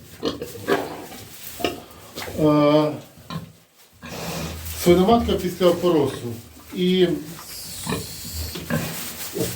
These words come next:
завжди, дивіться, свиноматка після...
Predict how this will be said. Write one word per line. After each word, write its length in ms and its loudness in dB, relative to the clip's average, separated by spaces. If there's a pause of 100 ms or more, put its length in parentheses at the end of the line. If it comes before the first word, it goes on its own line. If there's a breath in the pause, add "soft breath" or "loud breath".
(640)
завжди, 520 6
дивіться, 360 4 (100)
свиноматка 460 4
після... 400 0